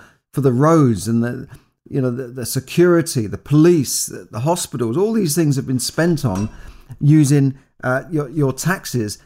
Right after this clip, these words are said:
So to say, "Well, I've paid my taxes, now I'm entitled to all of my money back with interest on my pension," is, is a bit of, a bit of nonsense, really. So i-, this is, this is, now this will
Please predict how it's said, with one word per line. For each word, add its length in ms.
So 120
to 120
say, 240
"Well, 160
I've 160
paid 200
my 120
taxes, 520
now 280
I'm 100
entitled 500
to 120
all 200
of 60
my 100
money 240
back 500
with 240
interest 640
on 140
my 140
pension," 540
is, 240
is 240
a 20
bit 160
of, 160
a 80
bit 140
of 100
nonsense, 480
really. 320
So 400
i-, 180
this 220
is, 100
this 180
is, 220
now 120
this 280
will 340